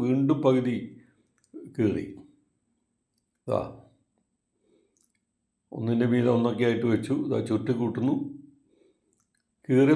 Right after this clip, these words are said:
തുണ്ടുകളൊക്കെ ചുരുട്ടി കൂട്ടി. ഇനി അത് എന്താ ചെയ്യാൻ പോകുന്നത്? ഈ ചുരുട്ടി കൂട്ടിയത് തിന്നുവോ? തിന്നാൻ പോകുന്നുണ്ടോ? കളയാൻ പോകുന്നുണ്ടോ? കത്തിക്കാൻ പോകുന്നുണ്ടോ? നമുക്ക് ഭയങ്കര സസ്പെൻസാണ്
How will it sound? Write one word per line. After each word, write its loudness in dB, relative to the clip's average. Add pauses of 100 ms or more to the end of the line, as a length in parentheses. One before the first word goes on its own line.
തുണ്ടുകളൊക്കെ 2 (100)
ചുരുട്ടി 2
കൂട്ടി. 0
ഇനി 2
അത് 4 (760)
എന്താ 0 (100)
ചെയ്യാൻ 2
പോകുന്നത്? 2
ഈ 0
ചുരുട്ടി -2
കൂട്ടിയത് 0 (160)
തിന്നുവോ? 2 (1040)
തിന്നാൻ 0
പോകുന്നുണ്ടോ? 0 (440)
കളയാൻ 2
പോകുന്നുണ്ടോ? 0 (140)
കത്തിക്കാൻ 0
പോകുന്നുണ്ടോ? 0 (920)
നമുക്ക് -2
ഭയങ്കര 4 (400)
സസ്പെൻസാണ് 2